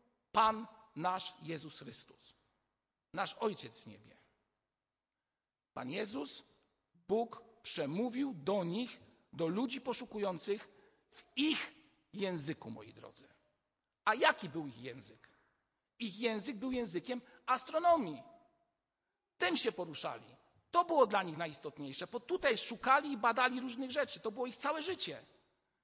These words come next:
I Pan Bóg ich nie zostawił. Przemówił do nich właśnie w ten sposób. Co zrobił? Pokazał im gwiazdę. Bo na tym polega wielkość Boga, że człowiek, który tego Boga szuka,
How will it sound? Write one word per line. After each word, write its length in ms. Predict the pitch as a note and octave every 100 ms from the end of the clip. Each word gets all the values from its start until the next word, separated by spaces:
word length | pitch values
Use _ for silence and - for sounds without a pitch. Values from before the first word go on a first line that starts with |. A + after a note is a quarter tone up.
| _ _ _
I 80 | C4+
Pan 260 | - C#4 C#4+
Bóg 180 | D#4+
ich 140 | F#4 G#4+
nie 80 | G#4+
zostawił. 560 | A4+ - - A3+ E3 - - _
Przemówił 640 | - E4 E4+ D4+ C#4+ D4 D4
do 180 | C4
nich 180 | C4 C#4+
właśnie 360 | A#3+ A#3+ - D#4+
w 40 |
ten 140 | E4 E4
sposób. 360 | E4 C#4 C#4+
Co 140 | - C4
zrobił? 400 | C4 A#3+ G4 E4 - - _ _
Pokazał 320 | - G4+ G#4 G#4+
im 100 | F#4
gwiazdę. 440 | A#4 B3+ D#3 B2 - _ _ _ _ _ _ _ _ _ _ _ _ _ _ _ _ _ _ _
Bo 80 | A#3
na 180 | A#3+ F4
tym 180 | F4+ C4+
polega 360 | A#3+ C#4+ C#4
wielkość 480 | G3 C4+ F4+ D4 B3
Boga, 480 | F3+ G3 D3+ D#3+ A#3 - - - -
że 160 | G#3
człowiek, 440 | A3 C4+ D#4+ D#4+ C4+
który 200 | A#3+ A3+
tego 220 | C#4 C4
Boga 300 | A3+ D4+ C4
szuka, 640 | - A#3+ G#3+ - E3+ G#3+